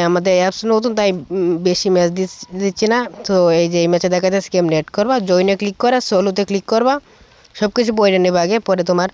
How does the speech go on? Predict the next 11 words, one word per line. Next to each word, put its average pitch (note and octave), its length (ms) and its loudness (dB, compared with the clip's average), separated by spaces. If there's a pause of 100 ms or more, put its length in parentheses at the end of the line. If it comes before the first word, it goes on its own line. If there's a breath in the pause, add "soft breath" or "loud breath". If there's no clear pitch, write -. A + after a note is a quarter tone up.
(480 loud breath)
গেম G3+ 180 2
আইডি G3+ 180 0
নামটা F3+ 360 0
দিয়ে D3+ 120 0
দেবে, D3+ 220 -4
পরে D#3 120 0 (140)
জয়েন F3 240 2 (100)
নাও। G#3+ 120 0 (640 soft breath)
এই E3 180 0
যে D#3+ 60 -2 (100)
পরে E3+ 160 2